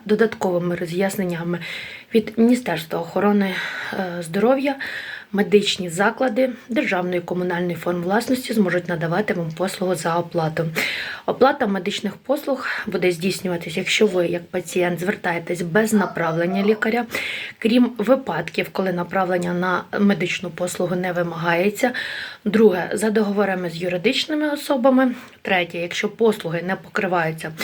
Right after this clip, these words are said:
програмою державних гарантій. І четверта, у закладах охорони сектору безпеки і оборони та державного управління справами тим,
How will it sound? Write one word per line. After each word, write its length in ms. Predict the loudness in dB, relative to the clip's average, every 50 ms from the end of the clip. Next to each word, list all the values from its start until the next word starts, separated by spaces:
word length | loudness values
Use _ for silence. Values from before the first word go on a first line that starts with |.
| -8 -6 -6 -8 -10 -8 -4
програмою 540 | 0 2 2 4 4 4 2 2 0 -2 -2
державних 480 | -2 -2 0 0 0 2 2 2 2 2
гарантій. 540 | 2 0 0 0 0 -2 -4 -6 -6 -6 -6 -8 -10 -12 -16 -16 -16 -14 -12 -12 -12 -12 -12 -14 -14 -12 _
І 200 | 2 4 4 4
четверта, 760 | 4 2 2 0 0 2 2 2 2 2 -2 -4 -6 -6 -6 -6 -4 0
у 160 | 2 2 2
закладах 760 | 2 0 -2 -2 -2 -4 -4 -4 -4 -4 -6 -6 -8 -8 -4 -4
охорони 460 | -4 -2 0 0 2 2 0 -2 -4
сектору 400 | -4 -4 -4 -4 -4 -6 -6 -4
безпеки 540 | -4 -4 -6 -6 -4 -4 -4 -4 -4 -6 -6
і 40 | -4
оборони 640 | -2 -2 0 2 2 2 4 4 2 2 0 0
та 140 | -2 -2 -2
державного 580 | 0 2 2 4 2 4 2 2 0 0 -4
управління 680 | -8 -10 -6 -4 -2 -2 0 0 0 0 0 -2 -4 -6 -8 -12
справами 480 | -14 -6 -2 0 2 2 2 2 0 0 0
тим, 200 | 2 2 2